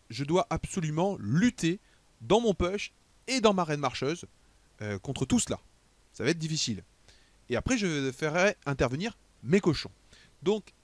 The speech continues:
qui c'est qui va dégommer le château de clan ? Il y a deux possibilités. Soit le push, soit la reine. Qui c'est qui va dégommer la reine ? Soit le push, soit la reine. Qui c'est qui va dégommer les tours de l'enfer ? Soit le push, soit le push,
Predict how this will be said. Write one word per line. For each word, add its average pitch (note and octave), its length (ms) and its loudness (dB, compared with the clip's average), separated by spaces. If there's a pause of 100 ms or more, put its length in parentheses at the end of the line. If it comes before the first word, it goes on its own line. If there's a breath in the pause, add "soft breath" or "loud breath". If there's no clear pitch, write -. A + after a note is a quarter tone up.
(120)
qui F3 120 -8
c'est C#4+ 200 -4
qui B3+ 100 -6
va A#3+ 80 4
dégommer G3+ 320 2
le F#3+ 60 0
château E3+ 180 -2
de D3+ 60 -6
clan ? A2+ 180 -4 (220)
Il - 20 -12
y G#2 40 -10
a - 20 -12
deux F3+ 160 2
possibilités. G3 500 0 (240)
Soit G#3 220 0
le A3 80 4
push, G#3 360 2 (140)
soit G3 180 4
la F#3 80 4
reine. G#2 220 -6 (300)
Qui A3 100 -14
c'est D4+ 160 -12
qui C4+ 140 -6
va B3+ 80 2
dégommer G#3+ 340 -2
la G3 100 4
reine ? B2 200 -4 (200)
Soit E3 200 -2
le G#3+ 80 0
push, G3+ 420 2 (160)
soit D#3+ 220 2
la F3+ 100 6
reine. A#2 240 -4 (460 soft breath)
Qui D3 100 -10
c'est E3 160 -8
qui D3+ 100 -12
va C3+ 100 -2
dégommer C3 380 -4
les A#2+ 100 -2
tours C3+ 120 -6
de B2 60 -2
l'enfer ? F#3 420 2 (840 soft breath)
Soit - 480 4
le F3+ 80 10
push, G#3+ 560 4 (260)
soit - 1000 4
le E3 160 10
push, - 720 8